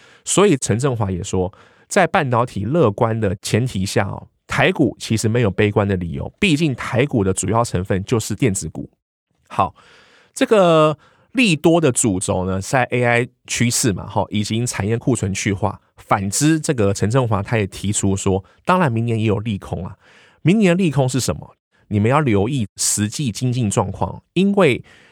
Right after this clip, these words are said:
今年持续的升息哦，带来货币紧缩的效果，可能会递延到明年才会发生哦。如果明年联准会出现降息哦，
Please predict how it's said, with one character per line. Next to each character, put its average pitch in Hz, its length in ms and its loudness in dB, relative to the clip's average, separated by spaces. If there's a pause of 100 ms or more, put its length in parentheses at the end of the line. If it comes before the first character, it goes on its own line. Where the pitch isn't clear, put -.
(120)
今 190 240 2
年 101 220 2
持 - 260 -2
续 139 160 2
的 101 100 0
升 117 380 0
息 - 280 -6
哦， 113 180 -14 (180)
带 165 160 4
来 101 240 2
货 - 260 2
币 123 200 2
紧 90 180 -4
缩 110 200 0
的 98 40 2
效 104 260 0
果， 98 240 -8
可 95 200 -2
能 98 120 0
会 131 160 0
递 123 280 -6
延 92 220 0
到 104 280 0 (120)
明 101 220 -2
年 98 160 0
才 - 140 -6
会 101 160 0
发 107 260 -4
生 95 300 -4
哦。 - 160 -12 (680)
如 175 180 6
果 190 160 4
明 120 220 0
年 110 300 0
联 123 180 0
准 113 160 0
会 120 160 -2
出 120 180 0
现 113 180 0
降 110 280 -2
息 - 300 -6
哦， - 100 -14